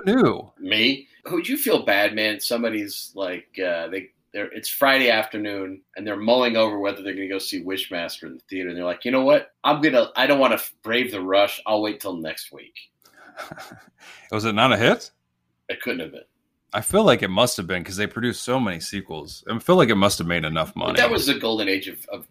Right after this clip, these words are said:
Speaker 2: of home video.
Speaker 1: But they soon cast aside Andrew Divoff. They're like, "Fuck that. We need someone better. Let's get Jason Connery as the Wishmaster."
Speaker 2: How many, <laughs> how many did Divoff make it through?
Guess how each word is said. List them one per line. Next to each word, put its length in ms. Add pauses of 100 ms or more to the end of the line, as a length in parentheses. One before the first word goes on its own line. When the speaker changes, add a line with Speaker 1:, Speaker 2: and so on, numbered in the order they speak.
(120)
Speaker 2:
of 160
home 220
video. 420 (160)
Speaker 1:
But 140
they 80
soon 300
cast 340
aside 420
Andrew 320
Divoff. 460
They're 160
like, 160
"Fuck 280
that. 220
We 120
need 140
someone 300
better. 340
Let's 200
get 260
Jason 400
Connery 580 (120)
as 220
the 80
Wishmaster." 840 (420)
Speaker 2:
How 140
many, 260 (340)
<laughs> 320
how 140
many 240
did 140
Divoff 480
make 240
it 120
through? 260